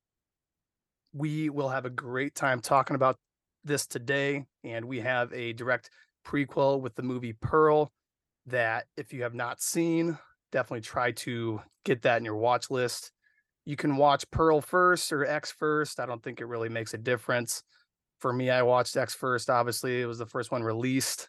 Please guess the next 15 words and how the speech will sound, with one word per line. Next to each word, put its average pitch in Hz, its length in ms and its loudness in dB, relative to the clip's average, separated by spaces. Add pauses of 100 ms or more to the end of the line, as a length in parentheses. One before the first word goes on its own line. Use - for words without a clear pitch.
(140)
in 110 180 -4
theaters. 143 580 0 (640)
And 117 100 -6
then 123 80 2
I 123 80 2
think 127 200 -4
I 123 60 4
watched 120 280 -2
Pearl 113 320 2
at 101 100 -4
home. 104 440 -6 (160)
They're 131 100 -4
both 147 220 2
solid 120 400 2
movies. 160 480 4